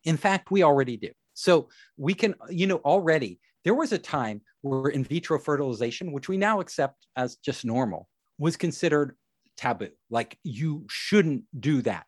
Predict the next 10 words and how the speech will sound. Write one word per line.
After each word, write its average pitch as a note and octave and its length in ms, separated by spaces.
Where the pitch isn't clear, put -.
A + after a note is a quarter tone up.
right? A#2+ 260
You C3+ 80
shouldn't E3 320
pick - 220
which C3+ 260
egg, B2 460
you D#3+ 320
know, A#2 140
you A#2 180
want A#2+ 260